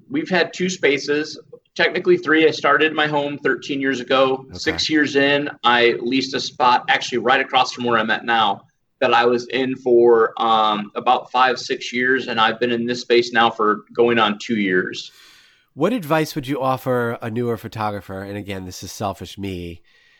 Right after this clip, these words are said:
Speaker 2: um, deciding when it's time to make the leap from your basement, which is where I'm at right now, to, <laughs>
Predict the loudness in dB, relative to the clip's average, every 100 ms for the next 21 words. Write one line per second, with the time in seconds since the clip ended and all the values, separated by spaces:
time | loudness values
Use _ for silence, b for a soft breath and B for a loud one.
0 | b -8 -4 -2 -4 -6 -10 -16 _ _
1 | _ _ _ -14 -10 -4 0 0 0 -4
2 | -4 -4 -4 -8 -12 -10 -10 -10 -10 -10
3 | -8 -10 -8 -8 -10 -14 -16 -12 -10 -10
4 | -8 -8 -8 -12 -14 -16 -16 -16 -14 -12
5 | -12 -12 -10 -8 -6 -6 -8 -14 b b
6 | b b b _ -4 -2 0 -2 -4 -6
7 | -6 -10 -10 -4